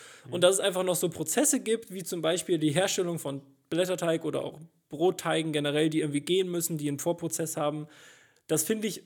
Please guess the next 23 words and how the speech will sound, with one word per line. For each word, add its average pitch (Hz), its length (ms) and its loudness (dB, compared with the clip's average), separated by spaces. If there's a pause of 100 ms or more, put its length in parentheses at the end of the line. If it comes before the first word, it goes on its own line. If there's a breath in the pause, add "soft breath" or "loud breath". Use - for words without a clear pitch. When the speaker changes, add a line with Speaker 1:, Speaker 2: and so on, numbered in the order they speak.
Speaker 1:
sehr 208 720 2
angenehm, 180 640 2
dass 165 120 2
es 165 120 -2
immer 214 180 -4
noch 185 140 -4
Dinge 196 260 0
gibt, 175 240 -2
die 190 80 -4
sich 160 240 -6
einfach 175 400 -4
nicht 190 300 -8
beschleunigen 170 580 -2
lassen, 135 340 -4
so 131 120 -4
richtig. 139 420 -6
Also 147 180 0
man 160 160 -2
kann 185 200 -2
sicherlich 190 340 0
was 170 160 0
an 160 120 -4
den, 151 360 -4